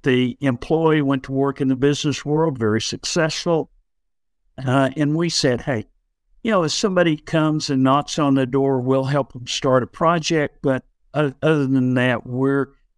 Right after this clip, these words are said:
content with what we started, and we'll watch the major players live out business as mission." And God just keeps knocking on the door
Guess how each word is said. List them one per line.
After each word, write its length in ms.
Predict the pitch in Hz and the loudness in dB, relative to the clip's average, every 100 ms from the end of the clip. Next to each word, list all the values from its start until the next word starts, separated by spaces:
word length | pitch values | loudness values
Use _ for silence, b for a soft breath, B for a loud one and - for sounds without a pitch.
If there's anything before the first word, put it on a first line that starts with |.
| _ _ _ - | _ _ _ -2
content 600 | 143 131 - 185 170 - | -2 -2 -4 0 0 0
with 280 | 139 127 | -2 -2
what 240 | 151 147 - | -2 -2 0
we 120 | 131 | -2
started, 640 | 123 - 143 135 131 127 | -2 -2 0 2 2 2
and 180 | 120 117 | 2 0
we'll 220 | 123 120 | 0 0
watch 480 | 117 117 120 - - | 0 0 -2 -4 -4
the 340 | 135 120 110 160 | 0 2 0 -4
major 400 | 151 131 120 123 | -2 0 0 -2
players 760 | 110 - 117 110 107 104 - - _ _ _ _ _ _ _ _ - | -4 -2 0 0 -2 -4 -8 -14 _ _ _ _ _ _ _ _ -4
live 280 | 131 123 117 | 2 4 4
out 320 | 113 120 131 | 4 2 2
business 480 | 117 113 - 113 - | 0 0 -2 -4 -6
as 160 | - | -10
mission." 360 | - 202 - 87 - _ _ _ _ _ _ _ - _ - - _ | -8 -6 -6 -10 -12 _ _ _ _ _ _ _ -20 _ -20 -20 _
And 160 | 170 | -4
God 280 | 139 165 185 | 2 4 4
just 260 | 156 151 - | 2 -2 -2
keeps 320 | 170 160 - - _ _ - | -4 -4 -8 -16 _ _ -2
knocking 360 | 135 147 156 | 0 0 -2
on 160 | 156 160 | -2 -2
the 120 | 165 | 0
door 360 | 175 196 - | 0 -2 -4